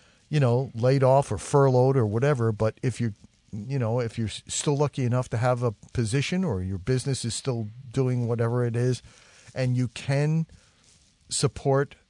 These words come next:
and if you need any of the products or could recommend any of the products, please,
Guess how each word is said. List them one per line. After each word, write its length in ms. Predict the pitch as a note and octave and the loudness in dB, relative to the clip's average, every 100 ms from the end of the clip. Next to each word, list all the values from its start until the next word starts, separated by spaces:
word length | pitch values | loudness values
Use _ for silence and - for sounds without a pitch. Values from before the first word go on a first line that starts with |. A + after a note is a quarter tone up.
| _ - | _ -2
and 160 | A#2 | 0
if 160 | A#2 - | 0 0
you 80 | A#2+ | 0
need 380 | A#2 C3 E3 | 4 4 4
any 200 | E3 D#3+ D3+ | 4 2 2
of 40 | |
the 80 | D3 | 0
products 580 | - C#3 C#3 C#3 - - | 0 0 2 0 -2 -6
or 100 | F#2+ | -6
could 240 | - A2 | -6 -6
recommend 580 | G#2+ A#2+ A2+ G#2 C#3 E3 | -4 -4 -4 -2 0 0
any 220 | E3 D#3+ | 0 0
of 60 | D3 | 0
the 80 | C#3 | -2
products, 480 | - C3+ C3 B2+ - | -2 -2 0 -2 -6
please, 540 | - F3+ F3+ F3 - | -8 -2 0 0 -2